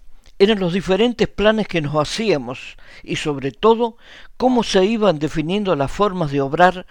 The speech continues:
de cada uno. En ese cambiante movimiento aparecieron los primeros fracasos y también las decepciones. Con los años aprendí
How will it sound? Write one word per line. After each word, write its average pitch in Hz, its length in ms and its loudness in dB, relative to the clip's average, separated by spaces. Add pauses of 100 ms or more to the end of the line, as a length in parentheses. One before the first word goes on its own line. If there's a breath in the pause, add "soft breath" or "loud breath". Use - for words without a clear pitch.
(300 loud breath)
de 147 260 -2
cada 156 340 4
uno. 131 360 -6 (1700 soft breath)
En 208 180 4
ese 262 280 2
cambiante 170 680 4
movimiento 160 880 -2 (260 soft breath)
aparecieron 185 840 0 (200 soft breath)
los 156 200 -4
primeros 180 560 0
fracasos 190 800 0 (580 soft breath)
y 175 140 2
también 180 680 0
las 143 320 -2
decepciones. 143 1080 -6 (2250 soft breath)
Con 196 140 0
los 196 180 0
años 262 300 4
aprendí 185 640 2